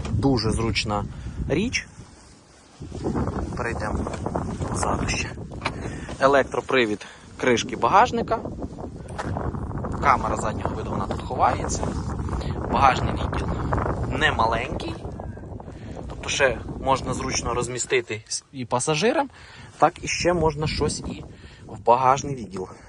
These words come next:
положити. Сидіння, можете звернути увагу, Є салазки, і наскільки можна їх назад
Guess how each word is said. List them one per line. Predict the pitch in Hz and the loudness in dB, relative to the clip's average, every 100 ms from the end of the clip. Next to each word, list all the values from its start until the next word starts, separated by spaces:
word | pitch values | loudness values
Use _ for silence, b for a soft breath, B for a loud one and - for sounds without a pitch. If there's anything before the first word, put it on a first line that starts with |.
| B B B B B B - - - | B B B B B B -20 -20 -4
положити. | 123 113 107 98 - B B B B | 0 0 0 -2 -4 B B B B
Сидіння, | - 139 135 135 120 | -2 0 2 2 4
можете | 123 123 | 2 0
звернути | 117 117 117 117 | -2 0 0 4
увагу, | 117 110 107 101 - - - | 6 6 4 -4 -12 -20 -18
Є | 110 120 117 | 0 4 6
салазки, | - 120 117 - 113 | 6 8 8 6 0
і | |
наскільки | 107 104 147 143 127 | 0 2 2 2 2
можна | 123 117 113 | 4 4 2
їх | 113 107 | 0 0
назад | 113 110 113 92 | 0 4 6 6